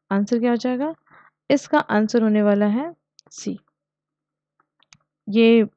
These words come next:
आंध्र प्रदेश से पाया जाता है, पहली चीज़ तो सही है। दूसरा एलिफेंट की बात की जा रही है यहाँ पे,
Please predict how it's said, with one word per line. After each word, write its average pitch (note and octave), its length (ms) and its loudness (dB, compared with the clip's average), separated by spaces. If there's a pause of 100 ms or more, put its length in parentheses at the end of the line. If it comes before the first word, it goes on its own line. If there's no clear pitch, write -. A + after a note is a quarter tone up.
(100)
आंध्र A3 300 2
प्रदेश B3 200 4
से C4 80 0
पाया A3 220 2
जाता A3+ 240 4
है, A#3+ 40 -2
पहली G#3 220 2
चीज़ G#3 180 -4
तो G#3 60 -4
सही G#3+ 280 0
है। B3+ 160 0 (360)
दूसरा C#4+ 480 0 (600)
एलिफेंट C#4 460 2
की D4 80 2
बात A3+ 260 2
की A#3+ 120 -4
जा A#3 100 4
रही A#3 100 4
है A#3 40 4
यहाँ A3 120 4
पे, C4+ 260 0